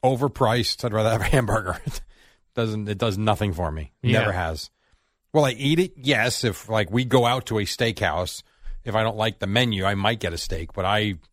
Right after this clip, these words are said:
Speaker 1: like, there are people like, "Oh, I'd love to go out for a good steak tonight." Me, never. I've never once said that in my
Speaker 2: Hmm.
Speaker 1: life. Not really interested.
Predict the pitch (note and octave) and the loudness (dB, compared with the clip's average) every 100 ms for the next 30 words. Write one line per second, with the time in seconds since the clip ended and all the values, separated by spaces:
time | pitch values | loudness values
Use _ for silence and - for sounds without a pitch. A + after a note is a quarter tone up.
0 | _ _ - - A2 G#2 C#3 C#3 B2 A#2+ | _ _ -6 -4 -2 0 2 2 2 2
1 | G#2 F2 F2+ A2 - G2 F#2+ - E2+ F#2+ | 2 -2 -4 -4 -2 -2 -2 -4 -8 -8
2 | - G2+ F2 F2+ D#2+ - G#2+ A#2+ C3+ G#2+ | -8 -8 -8 -12 -16 -6 0 0 0 -4
3 | G2 G2+ F2+ F2+ A2 F2+ F#2+ G#2 G#2 F#2+ | 0 0 0 -2 -2 -2 -2 0 0 0
4 | F2+ E2 F2+ F2 F#3+ - - - _ _ | -2 -2 -2 -2 -2 -4 -6 -10 _ _
5 | _ _ _ _ _ A#2+ A2 F#2+ F#2+ F2 | _ _ _ _ _ -6 -4 -4 -6 -8
6 | D#2+ F2+ - D#2+ | -10 -10 -12 -12